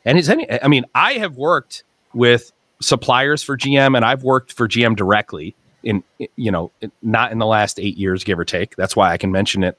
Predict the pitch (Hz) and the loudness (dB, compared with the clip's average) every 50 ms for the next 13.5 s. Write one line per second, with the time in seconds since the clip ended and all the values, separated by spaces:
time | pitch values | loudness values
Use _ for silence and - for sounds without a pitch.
0 | _ - 104 95 92 92 - - 85 64 87 - - 107 98 - 85 80 - - | _ -6 -2 0 0 0 -2 -4 -8 -8 -8 -4 -4 -4 -4 -4 -8 -10 -6 -4
1 | 113 101 82 80 98 - _ _ _ _ _ _ _ _ _ _ _ - 143 127 | -4 -4 -4 -6 -10 -14 _ _ _ _ _ _ _ _ _ _ _ 0 0 0
2 | 117 - _ _ _ _ _ _ _ _ - 123 120 139 131 127 120 - - 123 | 0 -2 _ _ _ _ _ _ _ _ -4 0 2 4 4 4 2 0 -2 0
3 | 117 135 123 113 107 107 101 95 110 117 117 123 139 156 151 - - 123 98 92 | 0 0 0 0 -2 -2 -2 -2 0 0 2 2 2 2 0 -2 -4 -6 -6 -6
4 | 95 101 123 - _ _ - - 127 113 - - - 143 123 - - 95 120 123 | -6 -8 -8 -10 _ _ -2 -2 -2 -2 -2 -2 -2 -2 -2 -4 -4 0 4 4
5 | 139 139 127 143 139 131 120 117 127 123 123 123 120 117 110 101 - _ _ _ | 4 4 4 2 2 0 0 -2 0 -2 -2 -2 -2 -2 -2 -2 -4 _ _ _
6 | _ _ _ _ _ _ - 120 120 120 113 117 117 120 123 123 120 113 107 101 | _ _ _ _ _ _ 0 2 4 4 6 6 6 6 6 4 4 2 0 0
7 | - 120 120 120 113 110 110 113 110 117 113 113 117 110 - 101 - - 135 117 | 0 0 2 2 2 2 2 4 4 4 4 4 2 0 -2 -4 -2 0 0 0
8 | - - - 139 120 120 117 113 104 - 113 101 98 - 147 135 117 104 92 - | 0 -2 -2 -2 -2 0 0 -2 -2 0 -2 -4 -2 -2 -2 -2 -2 -4 -8 -8
9 | 101 90 87 92 - - 117 131 139 135 135 131 120 120 113 - - 127 120 - | -8 -8 -8 -8 -6 0 2 2 4 4 2 2 2 0 -2 -2 -2 -2 -2 -2
10 | 113 98 95 - - 147 131 82 67 - _ _ _ - - 160 139 127 131 127 | -4 -6 -4 -2 0 0 -2 -2 -6 -12 _ _ _ -2 0 2 4 4 2 2
11 | 120 117 - - 98 82 80 92 123 123 117 120 _ _ _ _ _ _ _ _ | 0 -4 -6 -8 -10 -6 -2 -2 0 0 -2 -4 _ _ _ _ _ _ _ _
12 | _ - - 107 110 120 120 123 123 123 117 - 123 113 - 135 127 123 117 117 | _ -6 -2 0 2 4 4 4 2 0 -2 -4 -6 -4 -2 0 0 0 0 -2
13 | 104 - - 139 127 107 123 - - | -4 -2 0 0 0 0 0 -4 -8